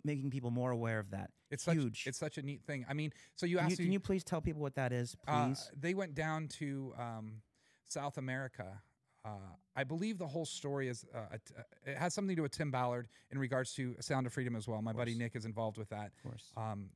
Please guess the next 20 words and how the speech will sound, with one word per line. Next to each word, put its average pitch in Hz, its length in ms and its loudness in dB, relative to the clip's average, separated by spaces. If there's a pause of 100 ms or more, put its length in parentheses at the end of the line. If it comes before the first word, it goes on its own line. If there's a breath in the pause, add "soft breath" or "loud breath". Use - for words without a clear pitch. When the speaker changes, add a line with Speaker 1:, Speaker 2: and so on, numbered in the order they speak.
Speaker 2:
and 127 120 0
they 135 60 2
go 135 140 2
down 127 200 2
there 127 100 2
and 120 80 -2
they 117 60 -2
save 120 260 -4
these 120 180 -8
kids, 120 380 -8
man. 107 280 -6
And 113 140 -2
if 110 120 -6
you, 120 240 0
if 110 120 -10
you 120 80 -8
get 131 100 0
a 123 60 -6
chance, 127 480 -4
watch 120 380 -4